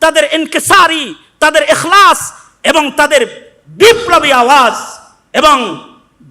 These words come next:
বি-, বিপ্লবী বীর হিসাবে তাদের কদম কদম সামনে বাড়ার ইতিহাস আমরা খণ্ড খণ্ড করে তিনশত তেরোর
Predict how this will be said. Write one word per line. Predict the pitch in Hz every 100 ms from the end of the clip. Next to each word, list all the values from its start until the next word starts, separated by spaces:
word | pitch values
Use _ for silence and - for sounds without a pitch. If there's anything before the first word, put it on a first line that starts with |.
| 131
বি-, | 262 320 302 - -
বিপ্লবী | 165 381 - 359 349 339
বীর | 269 523 480 269
হিসাবে | 339 294 330
তাদের | 330 330 320 247 - - _ -
কদম | 480 494 415
কদম | 415 466 403 349
সামনে | - 381 339 339
বাড়ার | 330 311 285
ইতিহাস | 294 294 262 277 226 - - _ _ _ _ -
আমরা | 269 254 247
খণ্ড | - 269 262 233
খণ্ড | 214 269 302 240
করে | 220 220 202 147 - _ _ _ _ _
তিনশত | - 277 294 277 254 240 - 233 233 220
তেরোর | 233 233 233 220